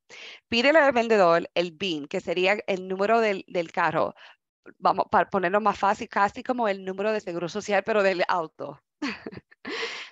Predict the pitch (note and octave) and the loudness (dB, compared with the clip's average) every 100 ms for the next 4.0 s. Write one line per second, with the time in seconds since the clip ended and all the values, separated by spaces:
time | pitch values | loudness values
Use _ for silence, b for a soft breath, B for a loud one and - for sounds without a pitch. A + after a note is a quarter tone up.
0 | B G3 G3 F#3+ G3+ G3+ F#3+ A3+ - A3+ | B 2 4 4 4 2 2 -2 0 2
1 | G3 F#3+ G3 F#3+ F3+ F#3+ G#3+ G3+ F3+ F3+ | 4 4 0 2 2 2 0 0 -2 -2
2 | D#3+ - G3 G#3 A#3 - F3+ E3+ D#3 D3 | -6 -4 -4 -4 -6 -8 -8 -6 -6 -6
3 | D#3+ - G#3 F#3 F#3 A#3 C4 F#3+ G#3+ | -10 -2 0 0 -2 -4 -4 -6 -10